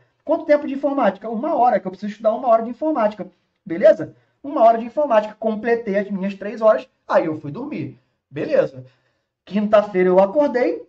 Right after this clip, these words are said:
vou começar com raciocínio lógico. Uma hora de raciocínio lógico aqui, ó. uma hora de R L M. "Mas, professor, ainda tenho três horas." Show de bola, acabei R L M, vou lá pra português.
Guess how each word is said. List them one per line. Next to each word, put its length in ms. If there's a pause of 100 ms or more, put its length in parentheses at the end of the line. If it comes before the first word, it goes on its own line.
vou 280
começar 460
com 120
raciocínio 640
lógico. 540
Uma 340
hora 240
de 80
raciocínio 480
lógico 320
aqui, 240
ó. 200 (760)
uma 180
hora 160
de 80
R 280
L 0
M. 340 (200)
"Mas, 160
professor, 380
ainda 140
tenho 200
três 280
horas." 320 (420)
Show 120
de 80
bola, 300
acabei 320
R 280
L 0
M, 300
vou 180
lá 160
pra 120
português. 600